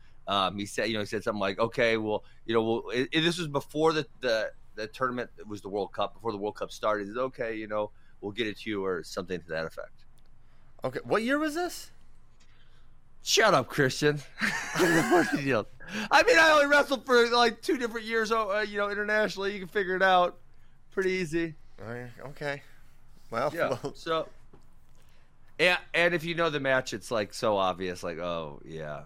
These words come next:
Speaker 1: that, that was obvious." Um, yeah, so, I mean, I, I know that that happens, so, but one of the interesting things to me is, like, do the Cuban coaches take a cut? Do the Cuban coaches they're like, "Come on, man, I know you didn't do that. Like, give me, give me ten percent." Or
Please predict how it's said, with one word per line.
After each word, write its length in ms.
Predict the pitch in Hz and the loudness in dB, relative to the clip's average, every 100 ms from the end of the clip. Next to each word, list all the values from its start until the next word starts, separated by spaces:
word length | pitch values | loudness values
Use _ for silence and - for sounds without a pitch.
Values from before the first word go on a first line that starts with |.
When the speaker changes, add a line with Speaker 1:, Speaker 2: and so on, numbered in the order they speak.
| - | -14
Speaker 1:
that, 180 | 73 80 - - | -12 -12 -12 -8
that 180 | 92 85 | -6 -6
was 140 | 80 | -8
obvious." 640 | 78 76 71 78 - - - - - - 110 | -10 -10 -10 -14 -16 -18 -20 -20 -20 -4 2
Um, 440 | 117 113 98 98 - - - - - - | 4 4 2 -2 -14 -20 -20 -20 -6 4
yeah, 280 | 160 117 | 6 4
so, 440 | 98 - 170 165 160 | 0 4 6 6 6
I 100 | 156 | 2
mean, 160 | 160 156 | 2 4
I, 200 | 151 165 | 4 6
I 160 | 156 180 | 4 4
know 200 | 180 190 | 4 4
that 240 | 170 160 | 2 0
that 140 | 151 143 | -2 2
happens, 440 | 165 185 156 127 | 2 2 -2 -2
so, 180 | 160 143 | -2 -2
but 280 | 127 147 143 | -2 -4 -2
one 160 | 160 | -2
of 40 | 156 | -2
the 80 | |
interesting 300 | 143 - 135 | -6 -8 -10
things 140 | 139 127 | -8 -6
to 60 | 143 | -2
me 120 | 165 | -2
is, 160 | 147 | 2
like, 260 | 139 120 - - - - - | 2 2 0 -16 -20 -20 0
do 180 | 170 185 | 4 4
the 100 | 151 | 4
Cuban 340 | - 180 156 | 0 -2 -2
coaches 420 | - 147 151 139 - | 0 0 0 -2 -4
take 180 | 123 | -6
a 60 | 90 | -8
cut? 440 | - 160 180 208 - - - - | -4 4 6 6 0 -20 -20 -10
Do 140 | 135 143 | -2 -2
the 100 | 135 | -2
Cuban 340 | - 151 135 | -2 -2 -2
coaches 580 | - 135 123 135 120 - - - - | 0 0 0 -2 -2 -8 -18 -18 -4
they're 140 | 123 | 2
like, 200 | 127 123 | 4 2
"Come 140 | 135 123 | 0 2
on, 120 | 110 | 2
man, 140 | 107 107 | 0 0
I 160 | 110 | 0
know 100 | 123 | 0
you 120 | 127 117 | -2 -2
didn't 120 | 110 | -2
do 120 | 113 | -2
that. 140 | 107 98 | 0 -2
Like, 220 | 101 - | -4 -4
give 140 | 127 | -4
me, 80 | 123 | -4
give 180 | 110 127 | -4 -4
me 80 | 123 | -4
ten 220 | - 120 | -4 -4
percent." 460 | 101 - 127 123 110 | -4 -2 2 2 2
Or 160 | 95 | -2